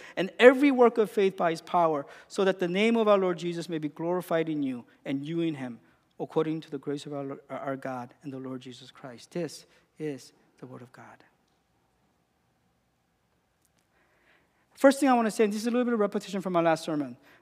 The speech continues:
the Bible teaches us, this passage is in particular, but all over the Bible, the Bible teaches us how we should suffer,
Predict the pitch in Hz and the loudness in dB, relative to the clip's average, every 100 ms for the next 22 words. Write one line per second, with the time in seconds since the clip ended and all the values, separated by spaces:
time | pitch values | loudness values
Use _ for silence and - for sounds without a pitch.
0 | - 185 180 226 269 277 - 240 - 185 | -6 2 8 10 10 4 -2 -6 -6 -8
1 | - 131 127 - 214 240 - 240 233 269 | -6 -6 -8 -4 0 0 0 2 2 0
2 | 226 233 214 - 185 196 185 170 170 170 | -6 -6 -6 -8 -10 -8 -6 -2 0 -2
3 | - 190 247 269 262 226 214 175 165 143 | 2 6 8 8 2 2 4 6 4 0
4 | 151 - 185 226 262 - 262 - 208 170 | -2 6 8 8 4 -2 -6 -4 -2 2
5 | 147 135 - - - - - - 220 208 | 2 0 -8 -20 -20 -16 -10 2 6 8
6 | 208 202 196 - _ - 156 156 - - | 8 2 -6 -18 _ -6 -6 -6 -8 -8
7 | 135 - - | -8 -10 -16